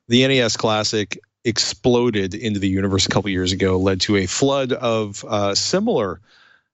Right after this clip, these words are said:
pint-sized reproductions of classic gaming consoles. Uh, the crew at The Verge has updates on the latest that's coming out, the Sega Genesis Mini. And this thing is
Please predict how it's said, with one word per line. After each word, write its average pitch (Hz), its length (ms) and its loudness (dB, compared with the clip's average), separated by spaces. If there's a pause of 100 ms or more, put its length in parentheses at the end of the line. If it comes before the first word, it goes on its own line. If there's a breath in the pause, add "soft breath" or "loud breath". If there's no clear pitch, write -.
(160)
pint-sized 110 800 0
reproductions 101 580 -2
of 98 60 0
classic 98 340 0
gaming 98 240 -2
consoles. 98 720 0
Uh, 98 480 0
the 139 520 -2
crew 143 240 2
at 127 100 -2
The 107 80 -2
Verge 117 560 0
has 101 640 -2
updates 104 520 0
on 104 160 -2
the 101 80 0
latest 101 560 0
that's 98 160 -2
coming 98 300 -2
out, 92 240 -2
the 95 100 -6
Sega 113 400 0
Genesis 95 720 -2 (480 loud breath)
Mini. 98 640 2
And 98 200 2
this 226 200 2
thing 139 360 0
is 113 420 2